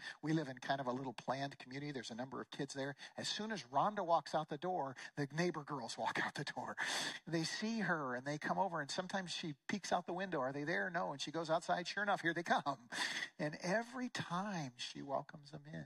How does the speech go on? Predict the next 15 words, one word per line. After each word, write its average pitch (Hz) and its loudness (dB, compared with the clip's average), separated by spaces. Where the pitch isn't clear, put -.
she - -8
talks - -6
with 143 -10
them, 175 -6
she - -10
asks - -8
them - -20
questions, - -10
she - -10
involves 120 -4
them 135 -12
in 139 -12
what 165 -8
she's - -12
doing. 139 -10